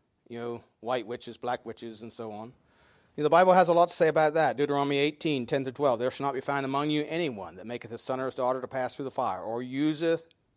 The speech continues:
divination." That's witchcraft, or an observer of times, or enchanter, or a witch, or a charmer, or a consulter with familiar spirits, or a wizard. The Wizard of Oz. You know that movie, The Wizard of Oz?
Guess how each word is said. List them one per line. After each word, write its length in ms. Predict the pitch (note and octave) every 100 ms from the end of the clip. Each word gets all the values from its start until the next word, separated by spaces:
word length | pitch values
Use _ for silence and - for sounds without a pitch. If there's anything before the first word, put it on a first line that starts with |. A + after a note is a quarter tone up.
| A2
divination." 720 | A#2 C#3 C3+ C3 B2 G2+ E2 _ _ _ -
That's 160 | -
witchcraft, 480 | B2+ - - F2+ - _ _ _ _
or 100 | C3
an 60 | C#3
observer 380 | B2+ D3 D3+ D#3+
of 100 | D#3
times, 360 | D#3+ C3+ A#2
or 100 | B2
enchanter, 480 | A#2+ - D3 C3 G#2
or 40 | G2+
a 80 |
witch, 460 | G#2 C#3 C3+ - -
or 140 | A2
a 40 | G#2
charmer, 400 | - C#3 C3+ A#2 F2+
or 60 | F2
a 40 |
consulter 540 | - A#2 D3+ D3+ D3
with 120 | B2+ - -
familiar 380 | D3+ D3 D3
spirits, 520 | C#3 - D#3 C3 G#2+ G#2+
or 160 | C3
a 60 | C3+
wizard. 460 | C#3+ D3+ A#2+ A#2 F2 _ _ _ _ _ _ _ _
The 60 | C3+
Wizard 260 | D#3+ F3+ G3
of 80 |
Oz. 880 | F#3 G#3 A3 A#2 A2 - - - - _ _
You 60 | C3
know 60 | C#3
that 180 | D3 C#3
movie, 340 | D#3 D3 C#3+
The 100 | C#3
Wizard 280 | C3+ F3+ F3+
of 100 | E3+
Oz? 760 | E3+ F#3 C3 G2+ - - -